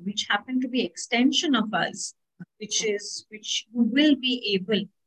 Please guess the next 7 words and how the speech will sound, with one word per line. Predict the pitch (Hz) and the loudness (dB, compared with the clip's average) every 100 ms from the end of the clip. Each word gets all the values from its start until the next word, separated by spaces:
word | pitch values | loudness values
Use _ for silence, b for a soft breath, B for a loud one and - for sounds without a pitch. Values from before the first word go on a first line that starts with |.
| - | -4
to | 254 | -2
see | - 247 226 220 | -2 -2 0 2
and | 214 185 180 | 4 2 0
read | _ _ _ - _ _ _ _ _ _ _ _ - | _ _ _ -20 _ _ _ _ _ _ _ _ 0
through | 311 254 | 2 4
this | 196 - | 0 -4
technique. | - _ _ _ - - | -16 _ _ _ -18 -18